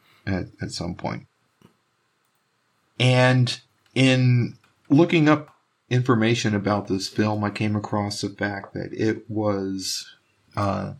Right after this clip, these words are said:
the mountains that you see around the lake. Um, actually, those, for this part of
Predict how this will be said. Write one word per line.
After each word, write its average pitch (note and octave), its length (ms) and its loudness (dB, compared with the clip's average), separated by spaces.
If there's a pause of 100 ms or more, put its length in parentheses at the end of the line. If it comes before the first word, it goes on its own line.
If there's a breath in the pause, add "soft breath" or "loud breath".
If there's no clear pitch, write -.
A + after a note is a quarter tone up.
(240)
the A#2 120 0
mountains A#2 520 2
that G#2+ 140 0
you G2 120 0
see F#2+ 520 0 (160)
around G2+ 400 2
the F#2 100 0
lake. F#2+ 540 -4 (1040)
Um, F#2+ 420 -2 (420)
actually, C3+ 320 4
those, G#2 500 0
for G2 360 0 (580)
this C#3 240 2
part A#2 300 2
of F#2+ 220 -4